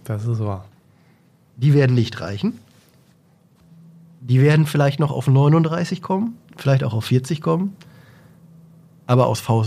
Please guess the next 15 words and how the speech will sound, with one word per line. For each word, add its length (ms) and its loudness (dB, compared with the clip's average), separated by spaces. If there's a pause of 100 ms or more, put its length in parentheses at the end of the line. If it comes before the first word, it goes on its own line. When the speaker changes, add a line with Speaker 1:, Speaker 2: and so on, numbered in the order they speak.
(140)
Speaker 2:
V-F-B-Sicht 800 -2
sind 180 2
das 180 0
für 160 -2
mich 240 0
zwei 280 -2
Strohhalme, 840 -2
an 160 2
die 100 2
man 160 4
sich 220 0
irgendwo 360 2
klammern 380 -2
kann. 260 -12 (960)
Essen, 440 -2